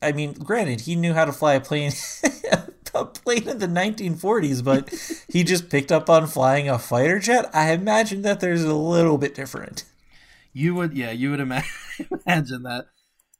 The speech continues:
Speaker 2: Uh, I, I couldn't believe that they actually gave them an invisible jet. Like, that is such, like, a campy, like, classic Wonder Woman thing that I, I can't believe they actually put it in this movie.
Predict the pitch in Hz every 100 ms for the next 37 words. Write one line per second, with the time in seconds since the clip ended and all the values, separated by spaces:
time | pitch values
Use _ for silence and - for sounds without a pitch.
0 | _ - 131 139 143 139 - - 139 170
1 | - 131 156 214 208 147 135 135 131 123
2 | 120 110 113 127 107 104 110 117 101 101
3 | 98 101 98 95 87 95 98 123 113 110
4 | 113 131 156 156 - 123 - 127 120 139
5 | 120 113 - 113 110 131 123 113 - -
6 | 107 - 117 107 - 107 107 110 110 110
7 | 107 - 107 110 107 107 113 107 110 -
8 | 92 - 95 110 104 95 87 82 - 107
9 | 90 - 98 95 92 - - 95 95